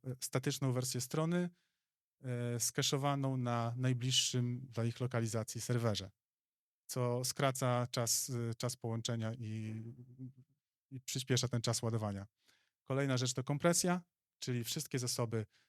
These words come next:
serwowane przez Google'a, e, zgodne ze standardem A M P, e, są automatycznie kompresowane. Zarówno i cache'owanie, i kompresję jesteśmy w stanie zrobić po swojej stronie.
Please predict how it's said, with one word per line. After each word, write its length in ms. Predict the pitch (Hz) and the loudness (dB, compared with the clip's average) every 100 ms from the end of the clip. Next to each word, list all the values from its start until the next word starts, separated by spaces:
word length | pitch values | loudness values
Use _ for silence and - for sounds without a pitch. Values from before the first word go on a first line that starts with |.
| - | -6
serwowane 540 | - 120 117 120 117 | -2 0 2 2 2
przez 260 | - 120 113 | 0 -2 -2
Google'a, 400 | 123 120 117 113 - _ _ - | -2 0 0 -2 -8 _ _ -12
e, 680 | 113 107 107 107 107 107 104 | -10 -8 -8 -8 -8 -8 -10
zgodne 400 | 104 - 123 117 | -12 -6 -4 -4
ze 100 | 113 | -6
standardem 500 | - 117 117 117 117 | -6 -6 -4 -4 -2
A 80 | 120 | 0
M 100 | 131 | 2
P, 240 | 185 190 - _ _ _ _ _ | 2 2 -2 _ _ _ _ _
e, 200 | 123 117 | -10 -6
są 260 | - 131 127 | -4 -4 -2
automatycznie 720 | 127 131 127 127 127 - 117 | -2 0 -2 -2 -4 -4 -6
kompresowane. 760 | - 110 120 - 117 113 143 180 _ _ _ _ _ _ _ _ _ _ _ _ | -6 -6 -6 -4 -4 -2 -2 -4 _ _ _ _ _ _ _ _ _ _ _ _
Zarówno 400 | 127 131 135 135 - _ - | -2 0 0 -2 -4 _ -6
i 80 | 165 | -2
cache'owanie, 640 | 165 - 127 120 107 104 - _ | 0 0 0 0 -2 -6 -12 _
i 100 | 151 | -6
kompresję 500 | - 123 123 113 113 | -4 -2 -2 -2 -4
jesteśmy 380 | 107 - - 117 | -6 -8 -6 -8
w 40 | |
stanie 300 | - 117 117 | -6 -4 -4
zrobić 420 | 107 117 110 - - _ _ _ | -2 -4 -4 -6 -10 _ _ _
po 80 | 131 | -6
swojej 300 | - 123 117 | 0 0 0
stronie. 500 | - 123 117 139 | 0 0 2 2